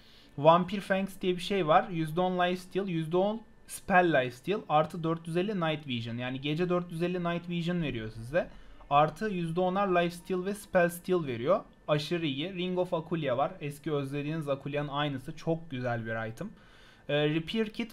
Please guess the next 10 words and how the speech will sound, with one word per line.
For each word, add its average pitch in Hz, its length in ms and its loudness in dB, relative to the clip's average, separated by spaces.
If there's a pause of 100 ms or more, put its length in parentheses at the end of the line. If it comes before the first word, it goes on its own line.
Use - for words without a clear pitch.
bu 214 300 0 (680)
bayağı 196 460 4
güçlü 135 340 -6
bir 123 60 -8
şey. 175 240 -4
Bildiğiniz, 165 500 -2 (360)
bunu 170 220 2
düşürdüğünüz 190 580 -2
zaman 147 280 0
abi, 127 340 0